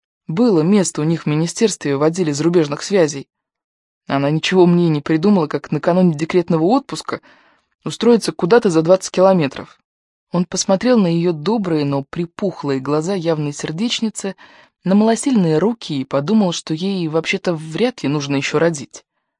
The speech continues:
"Вы знаете, почему я забежала?" спросила Лена. "Как вы теперь устраиваетесь с питанием? У нас в институте прекрасный буфет. Вчера, например, были копчёные язи". Только не хватало ещё, чтобы она,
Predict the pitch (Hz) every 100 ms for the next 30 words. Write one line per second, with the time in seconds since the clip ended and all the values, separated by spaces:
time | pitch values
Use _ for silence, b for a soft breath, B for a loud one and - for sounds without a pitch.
0 | _ _ _ b b b b _ 180 208
1 | 339 359 226 185 - - 226 214 175 180
2 | 254 247 147 127 - _ _ _ _ _
3 | - - 165 165 156 160 143 - b b
4 | b b _ _ - 254 262 214 - -
5 | 208 - 254 226 170 160 190 - 233 262
6 | 233 156 127 - _ _ _ _ _ -
7 | 220 226 233 220 226 208 277 240 - -
8 | 226 - 214 202 - 143 135 143 - 123
9 | - _ _ _ _ - 247 320 311 180
10 | 160 151 151 277 - 156 - 247 233 156
11 | 139 143 151 151 156 _ _ _ _ _
12 | _ _ _ _ _ _ _ - 147 -
13 | 151 - 156 180 214 175 - 190 - 160
14 | 170 165 208 277